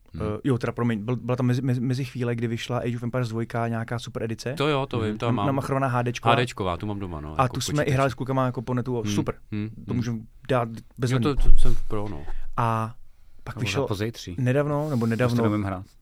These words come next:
Speaker 2: Jak, cože?
Speaker 1: Na tom
Speaker 3: Budu,
Speaker 1: nic není.
Speaker 3: budu hrát kompetitivně pozejtří na streamu
Speaker 2: Age?
Speaker 3: a vůbec to neumím hrát. Hrál
Speaker 2: Age?
Speaker 3: jsem jedničky, no.
Speaker 1: No a to je stejný všude, to
Speaker 3: Ono se tomu říká
Speaker 2: To rychle
Speaker 3: diplomacie a ono to je spíš jako, že to je vtipný,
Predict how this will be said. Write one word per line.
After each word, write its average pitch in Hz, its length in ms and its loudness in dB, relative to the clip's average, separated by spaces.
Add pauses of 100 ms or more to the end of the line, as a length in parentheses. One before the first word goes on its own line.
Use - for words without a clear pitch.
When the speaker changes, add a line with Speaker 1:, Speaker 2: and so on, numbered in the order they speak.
(280)
Speaker 2:
Jak, 123 160 -10 (200)
cože? - 220 -12 (220)
Speaker 1:
Na 82 60 -10
tom 82 120 -6
Speaker 3:
Budu, 101 140 -4
Speaker 1:
nic - 0 -
není. 76 320 -10
Speaker 3:
budu 107 160 -10
hrát 113 200 -8 (100)
kompetitivně 110 580 -10
pozejtří 101 580 -10
na 104 100 -8
streamu 101 480 -10 (140)
Speaker 2:
Age? 107 200 -2
Speaker 3:
a 95 140 -6
vůbec 101 260 -10
to - 80 -10
neumím 104 200 -6
hrát. 98 300 -8
Hrál 107 80 -6
Speaker 2:
Age? 202 100 -4
Speaker 3:
jsem 135 100 -4
jedničky, 104 480 -8
no. 107 300 -8 (120)
Speaker 1:
No 80 120 -10
a 73 40 -12
to 90 80 -8
je 85 40 -4
stejný 85 300 -6
všude, 92 340 -8
to - 100 -16
Speaker 3:
Ono 117 140 -4
se 135 120 -6
tomu 139 180 -2
říká 139 380 -4
Speaker 2:
To 123 80 0
rychle 117 220 -2
Speaker 3:
diplomacie 117 800 -2
a - 80 -14
ono 107 140 -4
to 120 100 -8
je 117 40 -6
spíš - 220 -12
jako, 104 180 -10
že 104 60 -10
to - 100 -10
je 113 80 -6
vtipný, - 360 -10